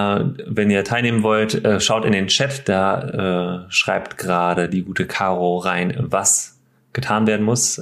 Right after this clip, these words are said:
Ähm, nämlich müsst ihr Ausrufezeichen Horde in den Chat tippen. Wenn ihr das hier jetzt gerade als Podcast hört oder als Video on Demand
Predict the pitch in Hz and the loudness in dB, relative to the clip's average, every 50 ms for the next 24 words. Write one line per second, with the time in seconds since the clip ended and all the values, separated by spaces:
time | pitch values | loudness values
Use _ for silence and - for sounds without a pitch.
0 | - - - 92 90 90 90 90 90 87 87 90 90 - _ _ _ _ - - | -4 -2 -2 0 0 0 0 -2 -2 -4 -6 -8 -12 -16 _ _ _ _ -20 -20
1 | _ _ _ _ _ _ _ _ _ _ _ _ _ _ _ _ _ - 104 95 | _ _ _ _ _ _ _ _ _ _ _ _ _ _ _ _ _ 0 2 2
2 | 95 98 92 - - - - - - 101 92 - - 98 90 - - - - _ | 2 2 0 -2 -4 -4 -2 0 2 2 2 2 2 2 0 0 -2 -8 -10 _
3 | - - 110 - 113 110 107 104 98 98 98 - - - 107 107 107 107 107 214 | -2 -2 0 2 2 0 0 0 -2 -2 -4 -4 0 2 2 2 2 2 0 -4
4 | - - - - - - - - - _ _ _ _ - 135 90 87 90 90 - | -6 -10 -12 -20 -20 -20 -20 -20 -20 _ _ _ _ -2 0 0 2 0 0 0
5 | - 123 127 131 - - - 123 127 127 131 - - - - - - - 101 113 | 0 -2 -2 -2 -4 -4 -2 0 0 -2 -2 -6 -14 -16 -14 -6 -2 0 0 2
6 | 135 135 131 131 123 120 110 113 120 120 - - 123 117 110 110 - - 113 107 | 2 2 2 2 2 2 2 2 2 2 2 2 4 4 4 2 2 0 0 0
7 | 110 127 123 - 104 104 - - - 131 131 131 - 104 90 - - - 87 85 | 0 0 0 0 0 -2 -2 -2 -2 -2 -2 0 0 -2 -2 -2 -2 -2 -2 -2
8 | 87 - - 120 120 120 113 101 - - 104 101 92 90 107 120 107 107 - - | -2 0 2 2 4 4 4 2 2 0 0 -2 -2 0 0 2 2 2 2 2
9 | 95 98 95 92 92 98 98 95 87 85 - | 0 0 0 0 2 2 2 0 0 -2 -4